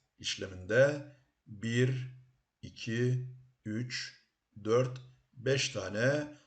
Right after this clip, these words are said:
hayali düzlemi kullanmış oluyoruz. Parçamıza bu doğrultudan bakarak parçamızın ön görünüşünü elde ediyoruz.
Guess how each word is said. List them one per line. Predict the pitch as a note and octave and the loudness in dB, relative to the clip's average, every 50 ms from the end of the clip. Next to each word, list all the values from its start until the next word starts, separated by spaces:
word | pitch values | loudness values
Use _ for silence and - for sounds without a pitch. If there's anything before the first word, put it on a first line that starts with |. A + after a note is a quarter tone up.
| _ _ | _ _
hayali | _ - A2+ A2+ A2+ G#2 G2 F#2 F#2+ F#2 F#2 A2 | _ -6 -2 0 2 2 0 -2 -6 -8 -8 -6
düzlemi | B2 G#2+ F2 G2 F#2+ G2 G2+ A#2 B2+ C3 C3 B2+ - - - - - - | -6 -6 -6 -6 -6 -4 -2 0 2 2 2 0 -4 -8 -12 -16 -20 -20
kullanmış | - - G#2+ F#2+ F#2 F2+ F2 E2+ G2 A#2 B2+ C3 B2+ - - - - - - _ _ _ _ - | -16 -14 -8 -6 -6 -6 -4 -4 -4 -2 0 0 0 0 -2 -4 -10 -16 -20 _ _ _ _ -12
oluyoruz. | - E2 D#2+ D#2 D2+ C#2 C2+ - - - - - - - _ _ _ _ _ _ _ _ _ _ _ _ _ _ _ _ _ _ _ - - - _ _ _ _ _ _ _ - | -10 -10 -8 -10 -12 -12 -12 -10 -8 -8 -8 -8 -10 -14 _ _ _ _ _ _ _ _ _ _ _ _ _ _ _ _ _ _ _ -20 -20 -20 _ _ _ _ _ _ _ -4
Parçamıza | - B2 B2+ B2+ D3+ C#3+ C#3+ C3+ D3 D3 C#3+ | -2 0 0 2 0 0 2 2 2 2 2
bu | D#3+ C3 | 0 0
doğrultudan | B2 A#2 G#2+ A2 G#2+ - - G#2+ G#2 G2+ | 0 0 -2 -2 -4 -4 -4 -4 -2 -2
bakarak | G2+ G#2 - G#2 G#2+ C3+ - C3 - - - _ _ _ | -4 -4 -4 0 0 0 0 0 -4 -14 -20 _ _ _
parçamızın | - A2 A2 A2 - A#2 G#2+ G#2 G2+ G2 A2 B2+ C#3 C#3+ C#3 - - - _ _ _ - | -4 -4 -2 -2 -2 -4 -4 -4 -4 -2 0 0 0 0 -2 -8 -12 -16 _ _ _ -4
ön | B2+ B2+ B2+ A#2 | 0 2 2 2
görünüşünü | G#2+ G#2 G2 G2 G2+ - - - F2+ | 2 0 -4 -4 -6 -10 -10 -10 -10
elde | F2+ F2+ F2 F2+ | -10 -10 -10 -12
ediyoruz. | F2 F2+ F#2 F#2 G2 C3 D3 - - - - - _ | -12 -12 -10 -8 -6 -6 -4 -4 -4 -6 -8 -14 _